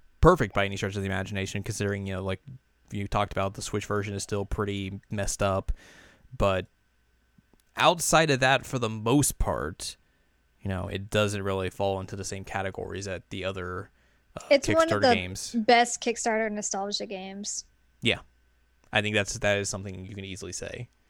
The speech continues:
Speaker 2: Yeah. I love there's just a portrait of him in there, though.
Speaker 1: <laughs>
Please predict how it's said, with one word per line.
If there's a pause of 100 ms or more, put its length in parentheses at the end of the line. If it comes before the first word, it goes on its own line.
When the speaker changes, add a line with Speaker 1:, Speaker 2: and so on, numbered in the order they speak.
Speaker 2:
Yeah. (3250)
I
love
there's
just
a
portrait
of
him
in
there,
though. (500)
Speaker 1:
<laughs>